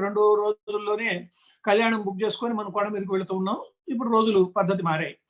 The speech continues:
ఈ నారాయణవనంలో ఆయన శ్రీనివాసుడు పద్మావతి దేవి వివాహం జరిగింది. నాగలాపురం అని ఉన్నది, ఇక్కడ సూర్యుడు ప్రత్యేకంగా ఒకానొక రోజు పాదాల దగ్గర నుంచి శిరస్సు వరకు కూడా వచ్చేటువంటి ఒక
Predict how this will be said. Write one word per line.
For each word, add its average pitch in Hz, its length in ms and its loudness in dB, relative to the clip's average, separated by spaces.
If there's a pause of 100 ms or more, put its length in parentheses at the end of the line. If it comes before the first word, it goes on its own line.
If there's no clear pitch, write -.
(680)
ఈ 226 160 4
నారాయణవనంలో 262 720 2 (300)
ఆయన 220 260 -4
శ్రీనివాసుడు 226 640 -4 (260)
పద్మావతి 208 520 -2
దేవి 202 300 -2
వివాహం 190 400 0
జరిగింది. 170 380 -4 (840)
నాగలాపురం 254 680 4
అని 233 200 -2
ఉన్నది, 180 260 -4 (280)
ఇక్కడ 285 200 2 (800)
సూర్యుడు 294 520 2 (460)
ప్రత్యేకంగా 247 680 0 (120)
ఒకానొక 233 460 -2
రోజు 233 240 0 (280)
పాదాల 254 440 2
దగ్గర 226 200 -8 (100)
నుంచి 220 240 -8 (540)
శిరస్సు 269 440 0
వరకు 254 200 -2 (100)
కూడా 214 220 0
వచ్చేటువంటి 196 560 -2 (500)
ఒక 240 100 0